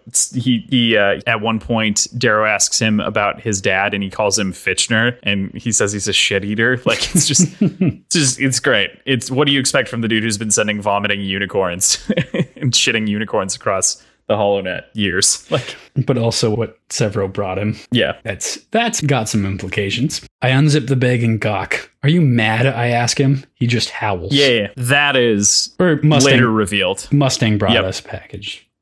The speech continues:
Speaker 2: So.
Speaker 1: Yep, yep, yep, yep. I forgot that that's revealed here. Um,
Speaker 2: Yep, yep, yep.
Speaker 1: and
Speaker 2: Well,
Speaker 1: it,
Speaker 2: it's
Speaker 1: it's
Speaker 2: not
Speaker 1: hinted at here.
Speaker 2: revealed, but
Speaker 1: I do love the line, "It's not their cook," of course. <laughs> It's just the callback to the cook bit in the first book is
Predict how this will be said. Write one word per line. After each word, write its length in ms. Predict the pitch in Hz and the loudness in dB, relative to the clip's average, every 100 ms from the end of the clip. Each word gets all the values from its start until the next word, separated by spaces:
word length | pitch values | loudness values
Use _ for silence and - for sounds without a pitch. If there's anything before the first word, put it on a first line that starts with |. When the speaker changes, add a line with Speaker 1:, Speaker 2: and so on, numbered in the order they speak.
| _ | _
Speaker 2:
So. 120 | 113 | 0
Speaker 1:
Yep, 360 | 117 131 127 - | 4 4 2 -2
yep, 280 | 123 113 - | -2 -2 -2
yep, 280 | 110 101 - | -2 -2 -4
yep. 220 | 101 92 - | -4 -4 0
I 100 | 120 | 0
forgot 280 | 120 117 101 | 2 0 -2
that 80 | 101 | -4
that's 200 | 101 - | -2 -2
revealed 340 | 98 95 85 | -4 -6 -6
here. 400 | - 98 87 - _ 120 | -4 -2 -2 -4 _ -2
Um, 280 | 101 85 | -2 0
Speaker 2:
Yep, 180 | 151 - | -2 -2
yep, 140 | 123 87 | -8 -8
yep. 120 | - _ - | -18 _ 0
Speaker 1:
and 100 | 220 | 2
Speaker 2:
Well, 100 | 190 | 4
Speaker 1:
it, 40 | 175 | 2
Speaker 2:
it's 100 | - | 2
Speaker 1:
it's 40 | |
Speaker 2:
not 200 | 208 131 | 4 4
Speaker 1:
hinted 120 | 135 110 | 4 2
at 140 | 101 | 2
here. 260 | 101 98 92 | 2 2 0
Speaker 2:
revealed, 160 | - - | -4 -10
but 240 | 92 - - | -10 -6 -2
Speaker 1:
I 120 | 135 | 0
do 240 | 127 139 | 2 2
love 260 | 131 127 110 | 4 4 2
the 60 | 113 | 0
line, 440 | 110 104 107 104 - 123 | 2 2 0 -4 -6 -2
"It's 200 | 120 120 | 0 2
not 220 | 113 101 | 2 2
their 180 | 95 92 | -2 -2
cook," 380 | - - - - - _ - | -4 -4 -6 -14 -14 _ -4
of 120 | 120 - | -4 -2
course. 500 | - - - - - | -4 0 2 0 0
<laughs> 40 | 262 - 233 - 185 | 0 2 -2 -2 0
It's 140 | 147 | 0
just 240 | - 123 - | 2 0 -2
the 80 | 123 | -4
callback 640 | - 131 110 104 104 - - - _ _ - | 0 0 2 2 2 -2 -20 -20 _ _ -2
to 100 | 110 | -2
the 80 | |
cook 200 | 110 123 - | 2 0 2
bit 280 | 110 95 92 _ _ | 2 2 0 _ _
in 80 | 110 | 0
the 80 | 98 | 2
first 320 | 117 113 - | 2 0 2
book 260 | 101 92 - - | 0 0 0 0
is 360 | 107 101 - | 2 0 -2